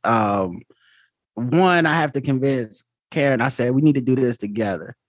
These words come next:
And I want you to be my co-host." And she's like, "Well, I don't know. And if you wanna get, I don't know if I would be good at it. And if you wanna replace me,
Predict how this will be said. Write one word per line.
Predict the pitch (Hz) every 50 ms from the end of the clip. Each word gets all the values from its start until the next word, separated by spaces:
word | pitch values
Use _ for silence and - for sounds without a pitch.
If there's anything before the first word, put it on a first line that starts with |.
| _ - - - _ _ _ -
And | 113 127 135 131 127 127 123 120 117 120 -
I | - 127
want | 147 151 143 -
you | 139
to | 127
be | 123
my | 123 120 113
co-host." | 113 - 196 175 170 151 131 123 117 120 - - -
And | 120 117
she's | - 160 151 135
like, | 120 117 120 123 117 123
"Well, | 156 160 160 160 156 156 156 151 151 160 175 - _ _ _ -
I | 160 165 190
don't | 190 185 180 175 175 170
know. | 170 170 165 165 156 156 156 156 151 147 143 -
And | 127 135 139
if | 139 143 139
you | 139 131
wanna | 180 208 165 165 165 165
get, | 151 160 160 160 156 151 - - - - - - - _ -
I | - 156 180
don't | 185 180
know | 180 170
if | 165 165
I | 151 151
would | 147 131 120
be | 131 127
good | 120 139 143 143 143 139
at | 139 135 131 131
it. | 127 120
And | 117 117
if | 120 120 123
you | 117
wanna | 120 135 139 135 123
replace | 113 110 - - 170 156 156 165 165 165
me, | 180 156 147 147 143 143 143 139 139 139